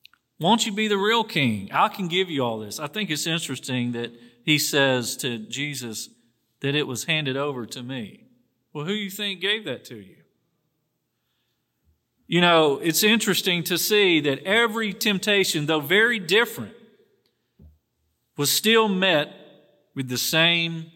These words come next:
weapon, Scripture. "It is written, it is written, it is said."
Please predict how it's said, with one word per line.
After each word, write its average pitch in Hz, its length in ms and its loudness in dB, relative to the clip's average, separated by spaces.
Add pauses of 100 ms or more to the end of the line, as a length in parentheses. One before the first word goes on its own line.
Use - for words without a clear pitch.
(120)
weapon, 131 520 -2 (760)
Scripture. - 720 -4 (520)
"It 151 160 2
is 143 200 4
written, 185 760 -2 (220)
it 143 100 0
is 123 220 0
written, 175 500 0 (440)
it 143 140 0
is 147 160 0
said." 104 460 -6